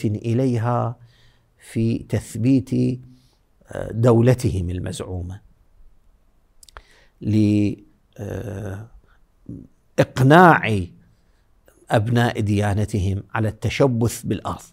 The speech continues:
وإلا كأشخاص معروف عنهم غير متدينين عمومًا يعني، ولذا الفئة المتدينة هي فئة محصورة،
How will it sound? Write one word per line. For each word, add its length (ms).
وإلا 460
كأشخاص 800
معروف 480
عنهم 220
غير 180
متدينين 640
عمومًا 460
يعني، 320
ولذا 300
الفئة 460
المتدينة 840
هي 140
فئة 220
محصورة، 680